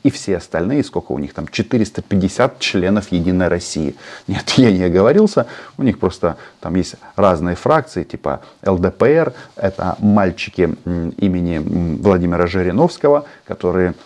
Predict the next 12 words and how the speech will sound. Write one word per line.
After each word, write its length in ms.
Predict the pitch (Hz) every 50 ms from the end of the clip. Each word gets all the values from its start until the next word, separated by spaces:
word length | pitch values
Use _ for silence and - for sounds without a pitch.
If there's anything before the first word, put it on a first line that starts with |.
| -
сделали 560 | - 101 92 95 92 90 95 101 123 139 147 151
карьеру, 640 | - - 180 160 127 101 101 95 98 101 107 107 - - - -
потому 240 | - - 107 104
что 240 | 98 - - - - - -
очень 340 | 135 135 - - - 147 131
глубоко, 1040 | 117 117 127 143 131 117 131 143 143 143 - - - 120 113 98 90 82 - - - - _ _ _ _ _ _ -
а, 320 | - 92 87 82 57 50 50
ныряли 580 | - 110 139 139 104 87 73 73 65 71 71 - - _ _ _ -
в 140 | 95 95 87
бассейн 580 | 87 95 95 - - - 85 80 80 71 69 - - - _ _ -
к 220 | - - 87 - - _ -
престарелому, 840 | - 113 95 - - - 98 90 87 78 76 80 78 73 73 73 73